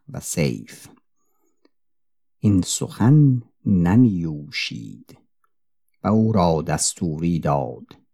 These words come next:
سوی کرمان برفت. و احمد ابن محمد ابن سلیمان را و احمد ابن اسماعیل القرنینی را وکیل کرده بود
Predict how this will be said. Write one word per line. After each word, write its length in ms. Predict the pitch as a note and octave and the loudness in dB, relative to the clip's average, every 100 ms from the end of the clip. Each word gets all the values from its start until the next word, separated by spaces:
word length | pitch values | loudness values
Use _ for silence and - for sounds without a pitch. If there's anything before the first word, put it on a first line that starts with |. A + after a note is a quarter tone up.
| _ _ | _ _
سوی 540 | - - G#2 F2 C#2+ | -10 -2 -2 -2 -6
کرمان 680 | - - E2+ C#2+ C#2+ F2 C#2+ | -8 -8 -6 -2 -2 0 -2
برفت. 680 | C#2 C2 - - - - - _ _ _ _ _ _ _ _ _ _ _ _ _ - | -4 -10 -14 -18 -20 -20 -20 _ _ _ _ _ _ _ _ _ _ _ _ _ -4
و 60 | |
احمد 480 | F2+ G2 - G2+ F#2 | 0 0 0 -2 0
ابن 480 | F#2+ G2 F#2 F#2 F2+ | 2 2 2 2 2
محمد 680 | F2 D#2 F2 F2 E2 E2 F2 | 0 0 0 2 2 0 -2
ابن 500 | E2+ F#2 F2 F2 E2 | -4 -2 0 0 -2
سلیمان 800 | - E2+ E2+ E2+ D#2+ E2 F2+ F2+ | -4 -4 -2 -2 -2 0 0 0
را 320 | E2 E2 D2+ D2+ - _ _ | 0 0 -2 -6 -14 _ _
و 40 | - | -8
احمد 580 | C2 D#2 - D#2+ D#2 E2 | -4 -4 -4 -4 -2 -2
ابن 300 | D#2+ F2+ F2 | -2 -2 0
اسماعیل 1200 | F2 E2+ E2+ - - F2 E2 E2 D2+ F2 F2 E2+ | 0 -2 -4 -4 -2 0 0 0 -2 -4 -2 -2
القرنینی 1400 | E2 E2 D#2+ _ - D#2+ F#2+ D#2 D#2+ F2+ D2+ C#2+ F2 F2+ | 0 -2 -4 _ -4 -4 -4 -4 -2 -2 -2 -2 -2 -2
را 460 | F#2+ D#2+ E2 D#2 F2 - D#2+ | 0 0 -2 -4 -8 -14 -6
وکیل 680 | D2 - - F2 D#2+ D#2 | -6 -6 -4 -2 -2 -4
کرده 420 | E2 - E2+ E2 D2+ | -6 -8 -8 -4 -6
بود 560 | D2+ B1 A1+ - - | -6 -10 -12 -18 -20